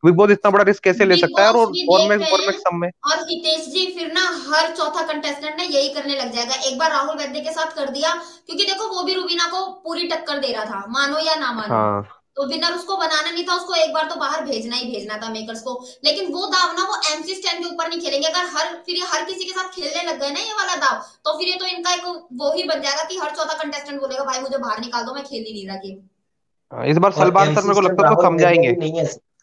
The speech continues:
Speaker 2: हाँ।
Speaker 3: एमसी stand राहुल वैद्य जैसा नहीं है, अगर निकल गया ना वो कभी नहीं आएगा, क्योंकि आज भी उसने एक word बोला, "अरे भाई bro, मैं तो अगर चले जाऊंगा सबसे खुशनसीब", ऐसा कुछ
Speaker 2: हाँ।
Speaker 3: बोला है आज,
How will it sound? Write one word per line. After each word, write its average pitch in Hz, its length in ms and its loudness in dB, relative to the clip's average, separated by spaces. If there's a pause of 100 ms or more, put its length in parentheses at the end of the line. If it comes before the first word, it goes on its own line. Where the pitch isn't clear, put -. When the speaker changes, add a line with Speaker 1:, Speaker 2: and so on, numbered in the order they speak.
Speaker 2:
हाँ। 139 420 -4 (340)
Speaker 3:
एमसी 156 280 0
stand 170 280 0
राहुल 156 180 8
वैद्य 170 320 6
जैसा 160 260 4
नहीं 160 180 2
है, 147 60 2
अगर 151 300 6
निकल 160 300 6
गया 185 180 8
ना 185 100 8
वो 160 140 6
कभी 156 260 2
नहीं 170 180 2
आएगा, 117 280 2
क्योंकि 151 380 -4
आज 147 300 2
भी 190 200 2 (260)
उसने 156 340 2
एक 151 420 4
word 147 240 8
बोला, 139 280 6
"अरे 139 680 0
भाई 139 840 -2
bro, 147 260 8
मैं 143 240 2
तो - 80 4
अगर 156 220 8
चले 147 300 0
जाऊंगा 156 280 6
सबसे - 460 -2
खुशनसीब", 131 1000 -10
ऐसा 151 180 4
कुछ 147 180 0
Speaker 2:
हाँ। 131 120 0
Speaker 3:
बोला 139 180 6
है 131 100 6
आज, 107 180 0